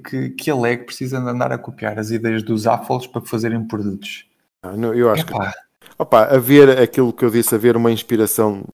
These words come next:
Speaker 2: eh, não propositada ou qualquer coisa, epá, isso acontece e, e ninguém, e ninguém tá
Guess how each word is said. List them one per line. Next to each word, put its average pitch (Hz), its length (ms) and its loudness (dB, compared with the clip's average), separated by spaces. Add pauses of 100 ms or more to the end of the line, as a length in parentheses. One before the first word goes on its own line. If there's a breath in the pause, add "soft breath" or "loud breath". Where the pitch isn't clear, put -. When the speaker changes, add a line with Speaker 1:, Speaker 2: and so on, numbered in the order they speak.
Speaker 2:
eh, 95 300 -6
não 110 260 2
propositada 90 1080 -2
ou 87 240 -8
qualquer 95 300 -8
coisa, - 240 -8
epá, 90 260 -4
isso - 160 -12 (160)
acontece 117 640 -2
e, 107 260 -4
e - 20 -4
ninguém, 110 400 -2
e 107 60 -8
ninguém 107 340 -2
tá 101 520 2